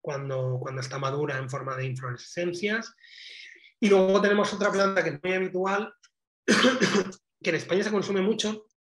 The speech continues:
y he puesto, yo también la utilizo, pero la utilizo con mucha moderación, porque, bueno, es la verdolaga, ¿de acuerdo? Porque, eh,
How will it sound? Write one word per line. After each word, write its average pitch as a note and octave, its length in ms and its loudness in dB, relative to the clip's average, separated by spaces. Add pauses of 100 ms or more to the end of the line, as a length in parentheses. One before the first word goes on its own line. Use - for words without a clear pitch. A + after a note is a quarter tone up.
(300)
y F3+ 140 -6
he D#3+ 40 -4
puesto, G3 420 -2
yo F#3 140 4
también G#3 240 2
la G3 80 2
utilizo, G3 420 -4
pero E3 140 -6
la D#3+ 80 -4
utilizo D#3+ 320 -6
con F3+ 140 -10
mucha F3 180 -10
moderación, D#3 640 -6 (1080)
porque, F3 540 4
bueno, D#3+ 220 2
es D#3+ 80 0
la F3 100 0
verdolaga, E3+ 600 -2 (100)
¿de D3+ 140 -8
acuerdo? D#3+ 480 -6 (260)
Porque, D#3+ 760 0
eh, D#3 460 -4